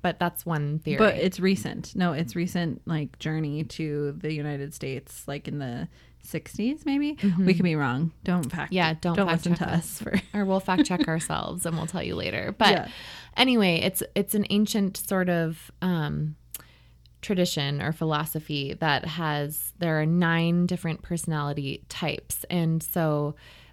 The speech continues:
Speaker 1: um, the work of the Enneagram, when you get to know the Enneagram and you figure out what your personality type is, which, which number of nine that you identify with, is to kind of distance yourself from your personality type and connect more deeply with your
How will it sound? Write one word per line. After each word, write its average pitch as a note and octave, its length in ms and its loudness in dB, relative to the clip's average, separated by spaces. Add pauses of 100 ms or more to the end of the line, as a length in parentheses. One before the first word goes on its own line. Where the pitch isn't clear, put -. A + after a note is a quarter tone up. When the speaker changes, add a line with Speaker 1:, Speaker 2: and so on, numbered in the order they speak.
(100)
Speaker 1:
um, E3 280 2
the F3+ 100 4
work G#3 340 2
of F#3 140 -4
the F3+ 80 -2
Enneagram, D#3 600 2
when D3+ 140 0
you D3 80 0
get - 160 -8
to - 100 -2
know B3+ 220 4
the A#3 100 0
Enneagram F3+ 580 2
and D#3+ 120 0
you D#3+ 80 0
figure E3+ 300 -4
out C#3 260 -2
what E3+ 240 -4
your D#3 300 -2
personality D#3 600 -2
type D3 300 -6
is, C3 260 -4
which, - 300 -4 (140)
which E3+ 280 -2
number D#3+ 320 2
of D#3+ 180 -2
nine D3+ 480 0
that D#3 140 -2
you D#3 160 -4
identify D#3 540 -2
with, D3+ 400 -2
is E3 320 -4
to D#3+ 440 0 (600)
kind F#3+ 180 4
of D#3+ 220 2 (240)
distance G#3 480 2
yourself E3+ 640 0
from E3+ 560 2
your E3 220 -2
personality D3+ 640 -2
type D3 420 -4
and D#3+ 160 0
connect D#3 460 -4
more E3+ 180 0
deeply D#3 400 -2
with D3+ 300 -4
your C#3+ 320 -2